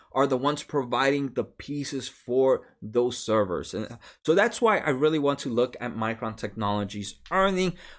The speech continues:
Um, I remember on their last, on their last earnings call, which was a, a few weeks before all the big guys actually reported earnings, they mentioned that they did see a huge spike in the clouding compute, in the clouding world.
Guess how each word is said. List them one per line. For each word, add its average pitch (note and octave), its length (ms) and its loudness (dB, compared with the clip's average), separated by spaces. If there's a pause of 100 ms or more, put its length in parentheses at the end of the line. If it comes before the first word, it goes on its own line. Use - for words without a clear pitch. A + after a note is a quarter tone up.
(100)
Um, A2+ 240 -2
I D3 60 4
remember E3 560 2
on B2+ 160 0
their A2 160 4
last, B2+ 640 4
on B2 160 -4
their A#2 160 4
last C3 500 -2 (140)
earnings B2+ 320 -2
call, G#2 340 2
which G#2+ 200 -2
was A#2+ 240 -2 (100)
a, A#2 120 -4
a A2+ 180 -4
few D#3+ 240 0
weeks E3 180 -2
before C3+ 360 -2
all D3 260 -2
the D3 100 -2
big C#3+ 280 -2
guys A2+ 300 0 (220)
actually C#3 360 0
reported B2 460 0
earnings, A#2 300 -4
they B2+ 140 -2
mentioned C3+ 380 -4
that G#2+ 160 -2
they A#2 120 -6
did D#3 300 -6
see D#3+ 280 -6
a B2 140 -6
huge F#3 320 -10
spike C3 400 -2 (320)
in D#3 180 0
the B2+ 80 -2
clouding C#3 560 0
compute, A2 420 -2
in C3 120 -4
the C3 60 -4
clouding C#3 440 -2
world. F#2 220 0